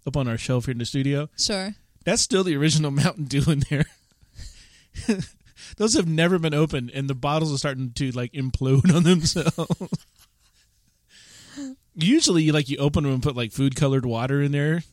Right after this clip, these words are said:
Speaker 1: you know? Wa-, water with red and,
Speaker 2: Oh, you
Speaker 1: or
Speaker 2: do?
Speaker 1: blue food. Yeah.
Speaker 2: Oh.
Speaker 1: Yeah, that's what u-, usually <laughs> happens.
Speaker 2: I didn't
Speaker 1: I
Speaker 2: know
Speaker 1: didn't
Speaker 2: the etiquette for storing collectible bottles of Mountain Dew.
Speaker 1: Yeah, well,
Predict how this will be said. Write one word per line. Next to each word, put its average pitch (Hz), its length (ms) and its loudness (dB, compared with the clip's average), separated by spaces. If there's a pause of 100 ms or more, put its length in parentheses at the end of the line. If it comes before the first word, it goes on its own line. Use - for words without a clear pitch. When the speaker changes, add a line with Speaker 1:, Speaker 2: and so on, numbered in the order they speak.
(160)
Speaker 1:
you 139 100 -4
know? 156 220 -6 (220)
Wa-, 135 200 -2
water 143 260 2
with 123 320 -4
red 135 300 0
and, 127 100 -2
Speaker 2:
Oh, 123 40 -2
you 113 120 0
Speaker 1:
or 127 40 0
Speaker 2:
do? - 160 0
Speaker 1:
blue 131 160 2
food. - 180 -8
Yeah. 127 220 -6 (380)
Speaker 2:
Oh. 262 160 -8 (140)
Speaker 1:
Yeah, 95 260 -4
that's 92 160 -10
what 104 200 -10
u-, 107 160 -6
usually 113 440 2
<laughs> - 0 -
happens. - 920 -4 (1120)
Speaker 2:
I - 60 -10
didn't 165 100 0
Speaker 1:
I 208 40 2
Speaker 2:
know 285 80 0
Speaker 1:
didn't 285 80 6
Speaker 2:
the 254 80 2
etiquette 240 400 -2
for 233 80 -6
storing 240 380 -4
collectible 220 580 -8
bottles 214 400 -6
of 208 60 -10
Mountain 196 220 -12
Dew. 165 80 -2
Speaker 1:
Yeah, 120 400 2
well, 123 460 2